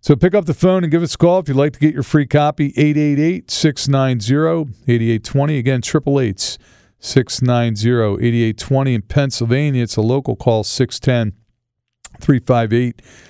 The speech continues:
eight nine four two, six one zero, three five eight, eight nine four two. We have several upcoming events this week. On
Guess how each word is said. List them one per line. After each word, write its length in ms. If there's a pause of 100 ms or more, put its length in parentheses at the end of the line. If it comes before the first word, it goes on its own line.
(240)
eight 200
nine 220
four 300
two, 320
six 360
one 200
zero, 400
three 260
five 560
eight, 380
eight 260
nine 280
four 280
two. 340 (600)
We 80
have 100
several 460
upcoming 420
events 460
this 240
week. 280
On 360